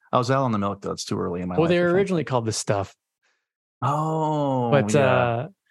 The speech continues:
Speaker 1: Those cause other
Speaker 2: no, no,
Speaker 1: problems.
Speaker 2: I, I agree with you, but, uh, yeah, I, I, I can't do it anymore. I, every once in a while, I'll, I'll have 'em, and then, you know,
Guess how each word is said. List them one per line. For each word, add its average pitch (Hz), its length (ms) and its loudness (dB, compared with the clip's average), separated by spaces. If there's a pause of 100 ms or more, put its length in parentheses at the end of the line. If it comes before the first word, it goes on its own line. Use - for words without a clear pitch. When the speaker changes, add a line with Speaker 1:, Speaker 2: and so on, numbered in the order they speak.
Speaker 1:
Those 117 120 -4
cause 135 160 2
other 151 100 6
Speaker 2:
no, 139 160 4
no, 131 60 4
Speaker 1:
problems. 131 180 6
Speaker 2:
I, 143 260 2 (260)
I 165 200 4
agree 190 260 2
with 175 160 0
you, 120 160 2
but, 127 280 0
uh, 123 260 2
yeah, 123 220 0
I, 117 220 0
I, 117 260 -2
I 123 100 -2
can't 113 280 0
do 107 140 0
it 101 60 -2
anymore. 98 440 -4
I, 160 200 2
every 180 240 2
once 147 240 0
in 127 60 0
a 120 40 2
while, 113 100 2
I'll, 117 360 0
I'll 117 140 0
have 101 260 -2
'em, 98 160 -2
and 98 140 -4
then, 95 280 -6
you 104 120 -4
know, 92 200 -8